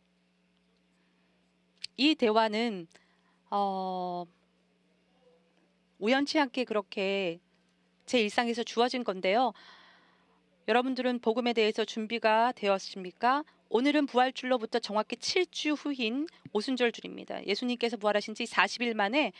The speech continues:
하나님 아버지 우편으로 승천하셨습니다. 승천하시기 직전에 예수님은, 어, 제자들에게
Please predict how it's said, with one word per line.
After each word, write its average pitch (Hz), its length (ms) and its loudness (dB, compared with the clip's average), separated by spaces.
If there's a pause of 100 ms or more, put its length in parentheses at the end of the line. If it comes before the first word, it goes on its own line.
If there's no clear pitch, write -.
(160)
하나님 311 540 2
아버지 208 400 -2
우편으로 196 500 -6
승천하셨습니다. 190 1040 -8 (1600)
승천하시기 311 800 2
직전에 240 680 -2 (360)
예수님은, 247 640 -2 (540)
어, 208 500 4
제자들에게 220 800 -2